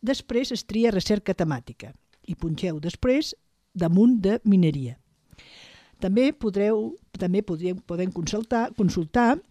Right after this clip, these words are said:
el llibre d'Ezequiel Gor, Història de Falset, però amb aquells apartats de la història medieval i moderna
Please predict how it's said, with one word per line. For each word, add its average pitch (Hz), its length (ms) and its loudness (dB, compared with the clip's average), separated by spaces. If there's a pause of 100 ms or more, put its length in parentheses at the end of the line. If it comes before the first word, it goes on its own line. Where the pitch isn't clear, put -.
(320)
el 208 120 2
llibre 240 220 4
d'Ezequiel 220 500 2
Gor, 220 380 -2 (160)
Història 214 500 0
de 202 80 0
Falset, - 540 -8 (560)
però 185 180 2
amb 170 80 4
aquells 240 320 2
apartats 220 760 0
de 160 160 -6
la 151 120 -4
història 202 340 -2
medieval 180 340 0
i 180 60 2
moderna 185 600 0